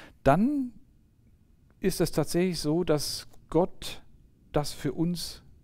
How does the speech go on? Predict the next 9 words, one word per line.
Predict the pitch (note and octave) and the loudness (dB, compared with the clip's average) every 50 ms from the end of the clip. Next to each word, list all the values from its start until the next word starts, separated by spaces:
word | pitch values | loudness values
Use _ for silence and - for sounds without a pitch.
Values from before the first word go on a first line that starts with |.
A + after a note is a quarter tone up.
| - - _ _ - | -20 -20 _ _ -4
nicht | C3+ D3+ D3+ - - - | -4 -4 -2 -4 -4 -4
mehr | C#3 B2+ - | -4 -2 -2
anrechnet. | C3 B2 A#2 A2+ G#2 G2+ G2 - - G2 - - - - - - - - - - - - - - - - - - - - - - - - - - - - - - _ _ _ _ _ _ _ _ _ _ _ _ _ _ _ _ _ _ _ _ _ _ _ _ _ _ _ _ _ _ _ _ _ _ _ _ | -2 -2 -2 -4 -4 -6 -6 -10 -14 -16 -16 -18 -18 -20 -20 -20 -20 -20 -20 -20 -20 -20 -20 -20 -20 -20 -20 -20 -20 -20 -20 -20 -20 -20 -20 -20 -20 -20 -20 -20 _ _ _ _ _ _ _ _ _ _ _ _ _ _ _ _ _ _ _ _ _ _ _ _ _ _ _ _ _ _ _ _ _ _ _ _
Er | - - - | -8 -8 -6
zählt | - - - F#3+ G#3 G3 - | -2 2 2 4 4 4 2
dann | F3 E3+ | 2 2
nicht | F3 E3 - - | 0 -2 -2 -2
mehr | F3 F3 | -2 -2
mit. | F#3 G3 - - - - - | -2 -4 -6 -10 -14 -16 -18